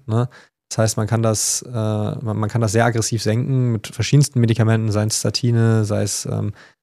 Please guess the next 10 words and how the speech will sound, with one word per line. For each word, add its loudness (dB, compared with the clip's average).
seien 4
es, -2
seien 2
es -4
so -10
Fettbinder, 0
also -2
Cholesterinbinder 4
wie 0
Ezetimieb, 2